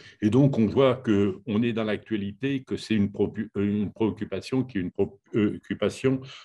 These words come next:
euh, nationale. Je voudrais simplement, euh, avant de poursuivre, vous donner quelques chiffres. Au niveau régional, la part des logements vacants est passée de sept virgule un pour cent en mille neuf cent quatre-vingt-dix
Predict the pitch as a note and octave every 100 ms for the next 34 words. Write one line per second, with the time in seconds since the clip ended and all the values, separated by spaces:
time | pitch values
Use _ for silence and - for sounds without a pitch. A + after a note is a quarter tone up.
0 | _ G2+ G2+ - C3 A#2+ - G#2+ D#2 C2+
1 | _ - - _ B2 D#3 D#3+ - - D3+
2 | C3+ D3 C#3+ D3+ E3 E3 - B2 A2+ A2+
3 | G#2 G#2 A#2+ G#2+ A#2+ - D#3+ A#2 G#2+ A#2
4 | C3 B2 G2+ A#2 - A#2 G#2+ - _ -
5 | A2 C3+ D3 B2+ C3 A2 C3 A#2 G#2 F2+
6 | - - - _ _ G2 G2+ D#3 A#2+ G#2+
7 | A#2 A2+ - A#2+ G#2+ A2+ B2+ C3+ D3 -
8 | A#2+ A2 A2+ - B2+ G2 F#2 - D#3 A#2
9 | B2 G2 A2+ G#2+ - - D3 C#3+ C3 -
10 | - B2 A2 - G#2 G#2+ B2+ B2+ A#2+ G#2+
11 | G2+ G#2+ G#2 G#2 C3+ D3 -